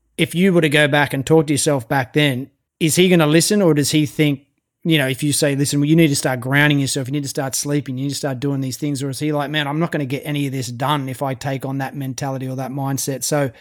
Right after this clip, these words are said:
this is such a juggle and such an interesting question or line of questioning for young, young artists, especially because it's such a tough industry to get into. And I know you're in there. And as I said, you're very much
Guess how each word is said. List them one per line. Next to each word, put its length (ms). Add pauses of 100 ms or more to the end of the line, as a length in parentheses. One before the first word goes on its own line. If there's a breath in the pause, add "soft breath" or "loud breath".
(180 soft breath)
this 200
is 100
such 360
a 60
juggle 520 (320 loud breath)
and 160
such 220
an 140
interesting 520
question 560 (300 loud breath)
or 80
line 240
of 80
questioning 340
for 120
young, 500 (240)
young 260
artists, 440
especially 500
because 520 (340 soft breath)
it's 200
such 560
a 80
tough 380
industry 360
to 80
get 280
into. 320
And 140
I 100
know 140
you're 340
in 160
there. 160
And 100
as 100
I 40
said, 260
you're 160
very 280
much 360